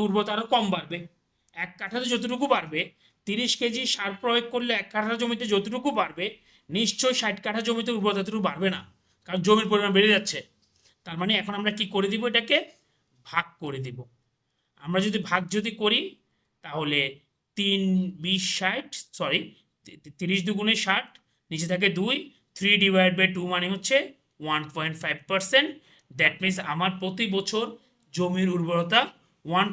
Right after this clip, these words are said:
পয়েন্ট ফাইভ পার্সেন্ট করে হ্রাস পাচ্ছে, যেটাই হচ্ছে আমাদের জমির অপচয়। সুতরাং এটাই হচ্ছে জমির অপচয়, তার মানে জমির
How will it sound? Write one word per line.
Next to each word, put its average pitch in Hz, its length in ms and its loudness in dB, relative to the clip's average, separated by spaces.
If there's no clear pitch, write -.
পয়েন্ট 202 300 2
ফাইভ 165 140 6
পার্সেন্ট 180 400 0
করে 220 140 10
হ্রাস 160 200 0
পাচ্ছে, 170 300 4
যেটাই 196 340 8
হচ্ছে 185 160 0
আমাদের 160 300 0
জমির 165 280 0
অপচয়। 139 380 -6
সুতরাং 180 440 4
এটাই 208 300 8
হচ্ছে 214 240 2
জমির 170 300 4
অপচয়, 160 480 0
তার 160 180 2
মানে 160 160 2
জমির 180 680 4